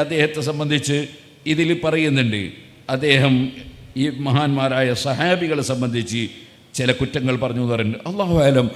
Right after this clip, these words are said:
അദ്ദേഹം പറഞ്ഞിട്ടുണ്ടോ പറഞ്ഞിട്ടില്ലേ, അത് നമ്മളല്ലല്ലോ, ഹിസാബ് നടത്തേണ്ടത് അല്ലല്ലേ. നമ്മൾ അദ്ദേഹത്തെ സംബന്ധിച്ച് പറയൽ നമ്മുടെ ഉത്തരവാദിത്വം അല്ലല്ലോ. അതേസമയത്ത് നമ്മൾ വിശ്വസിക്കണം, ഒരു സഹാബിയെയും കുറ്റം പറയാൻ പാടില്ല. അത് ഇതിൽ പറഞ്ഞത് ഇങ്ങനെയാണ്. അതെ,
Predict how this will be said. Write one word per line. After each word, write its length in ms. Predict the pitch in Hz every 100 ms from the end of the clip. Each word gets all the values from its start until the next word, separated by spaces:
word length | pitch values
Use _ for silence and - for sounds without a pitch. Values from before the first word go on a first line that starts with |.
| - -
അദ്ദേഹം 220 | 120 120
പറഞ്ഞിട്ടുണ്ടോ 480 | 120 123 127 127 139 139
പറഞ്ഞിട്ടില്ലേ, 400 | 131 143 127 113 - -
അത് 80 | 123 139
നമ്മളല്ലല്ലോ, 480 | 156 160 156 143 107 113
ഹിസാബ് 280 | 113 143 147
നടത്തേണ്ടത് 320 | 127 135 139
അല്ലല്ലേ. 380 | 131 127 117 98 82 - - 107
നമ്മൾ 200 | 123 165 156
അദ്ദേഹത്തെ 340 | 160 156 156 135
സംബന്ധിച്ച് 380 | 143 147 135 143
പറയൽ 220 | 143 139 139
നമ്മുടെ 240 | 135 151 147 -
ഉത്തരവാദിത്വം 500 | 143 139 135 131 131 131
അല്ലല്ലോ. 320 | 127 127 117 98 73 - -
അതേസമയത്ത് 480 | 131 196 180 175 160 123
നമ്മൾ 160 | 151 226
വിശ്വസിക്കണം, 540 | 165 185 160 170 160 151
ഒരു 80 | 165 139
സഹാബിയെയും 680 | 147 156 151 147 139 135 120
കുറ്റം 240 | 139 135 131
പറയാൻ 260 | 123 123 117
പാടില്ല. 340 | 117 117 110 98 90 - - -
അത് 100 | 135 170
ഇതിൽ 220 | 170 165 170
പറഞ്ഞത് 320 | 147 147 147 143
ഇങ്ങനെയാണ്. 500 | 127 127 120 98 95 92 - - - - 123
അതെ, 200 | 117